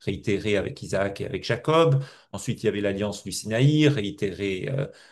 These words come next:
à l'entrée de la terre promise, l'alliance avec Phiné, bien entendu l'alliance avec David, très importante.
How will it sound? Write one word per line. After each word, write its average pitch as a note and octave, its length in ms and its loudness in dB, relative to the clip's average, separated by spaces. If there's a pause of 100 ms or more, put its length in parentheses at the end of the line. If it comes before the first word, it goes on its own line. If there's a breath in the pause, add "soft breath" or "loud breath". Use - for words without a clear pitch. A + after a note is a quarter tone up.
(100)
à F#2 480 0
l'entrée G2 260 -4
de G2 80 -2
la - 60 2
terre - 340 -6
promise, B2 480 6
l'alliance F#2+ 480 -2
avec C#3 220 -4
Phiné, C#3+ 640 2
bien A2+ 180 -2
entendu G#2 380 -4
l'alliance G2 360 -6
avec - 280 -8
David, B2 520 2
très - 260 -8
importante. - 640 -4